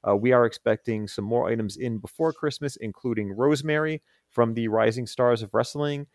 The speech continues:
And we are full speed ahead with some upcoming wrestling figures that'll be released in twenty twenty-three. Uh, I have seen production samples of Louis Spicoli, Doctor Tom Pritchard, Savio Vega, Brad Armstrong, and Mister Hughes. Those will all be out,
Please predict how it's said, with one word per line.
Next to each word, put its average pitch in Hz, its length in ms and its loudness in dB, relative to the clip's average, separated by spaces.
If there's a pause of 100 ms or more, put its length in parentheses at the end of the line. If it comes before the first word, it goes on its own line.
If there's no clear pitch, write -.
(300)
And 110 360 0
we 107 260 2
are 98 240 6
full 135 260 -2
speed 135 280 -4
ahead 127 380 2
with 101 160 -2
some 101 300 -4
upcoming 104 600 -2
wrestling 107 440 -4
figures 104 380 -4
that'll 95 180 2
be 98 120 -2
released 101 420 -4
in 107 180 -8
twenty 104 320 -6
twenty-three. 131 800 -6 (240)
Uh, 90 140 4
I 92 100 4
have 95 120 2
seen 113 200 -6
production 101 360 -2
samples 104 640 -4
of 98 340 -4
Louis 113 320 -2
Spicoli, 117 600 -2 (280)
Doctor 98 260 0
Tom 95 280 -2
Pritchard, 117 600 0 (220)
Savio 98 440 4
Vega, 107 640 4 (160)
Brad 98 260 4
Armstrong, 120 640 0
and 92 240 -6
Mister 95 240 -8
Hughes. 151 440 -4 (320)
Those 127 160 4
will 131 120 4
all 120 160 6
be 117 200 4
out, 113 300 4